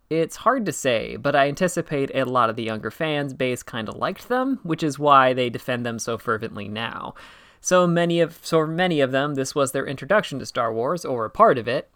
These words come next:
and the years of jokes at the expense of these movies and the new films they felt went in the wrong direction or no new directions has only steeled their resolve.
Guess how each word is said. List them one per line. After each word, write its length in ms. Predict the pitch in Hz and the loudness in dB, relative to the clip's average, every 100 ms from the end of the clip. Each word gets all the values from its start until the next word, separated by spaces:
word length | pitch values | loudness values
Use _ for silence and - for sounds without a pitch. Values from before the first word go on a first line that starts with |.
| - | -4
and 400 | 151 147 143 - | -2 -2 -4 -4
the 80 | 147 | 0
years 260 | 151 135 | 2 0
of 100 | 131 | -2
jokes 340 | - 135 131 - | 2 2 2 -4
at 40 | |
the 100 | 123 | -4
expense 360 | 117 190 175 170 | -4 -2 0 0
of 80 | |
these 180 | 151 135 | -2 -2
movies 400 | 147 135 135 131 | -2 0 0 -2
and 180 | 127 123 | -4 -6
the 60 | 117 | -4
new 160 | 110 | -6
films 540 | - 202 190 165 156 - | -6 -2 2 2 0 0
they 160 | 127 | -2
felt 360 | - 117 120 - | 0 0 -2 -4
went 220 | 117 113 | -6 -6
in 100 | 110 | -6
the 80 | 113 | -2
wrong 280 | 107 101 101 | -2 -2 -2
direction 520 | 123 147 - 143 135 | 0 0 0 -6 -6
or 200 | 120 113 | -8 -10
no 200 | 113 113 | -8 -8
new 220 | 160 240 | -6 -4
directions 640 | 165 156 147 - 151 151 | 2 4 4 2 -4 -2
has 180 | - 120 | -2 0
only 240 | 117 117 | -2 -4
steeled 400 | 117 - 123 110 | -8 -6 -4 -4
their 160 | 104 104 | -4 -6
resolve. 640 | - 98 127 - - - | -6 0 0 0 -6 -4